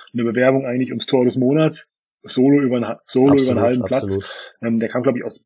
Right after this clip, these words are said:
Speaker 1: Brügge, wo er gar nicht so als riesengroßer Goalgetter aufgefallen ist. Hat, glaub ich, zwar insgesamt eine ganz okaye Quote da gehabt,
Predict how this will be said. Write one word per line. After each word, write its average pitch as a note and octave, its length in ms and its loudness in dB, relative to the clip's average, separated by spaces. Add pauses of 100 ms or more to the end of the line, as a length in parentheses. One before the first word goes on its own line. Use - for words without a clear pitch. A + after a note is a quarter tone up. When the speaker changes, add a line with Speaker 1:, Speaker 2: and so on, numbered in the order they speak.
Speaker 1:
Brügge, D3+ 380 0
wo C3 140 -2
er B2 60 -4
gar B2+ 200 -2
nicht B2+ 220 -6
so D#3 380 0
als C#3 360 -6
riesengroßer C#3+ 540 -2
Goalgetter C#3+ 460 0
aufgefallen C3+ 500 -6
ist. C3+ 140 -12
Hat, A#2 100 -18
glaub A#2 160 -4
ich, A#2+ 160 -10 (240)
zwar A#2 160 -2
insgesamt C3 380 -4
eine A#2+ 80 -6
ganz B2+ 200 -6
okaye D3+ 340 -4
Quote D3+ 360 -4
da C3+ 180 -6
gehabt, B2+ 340 -12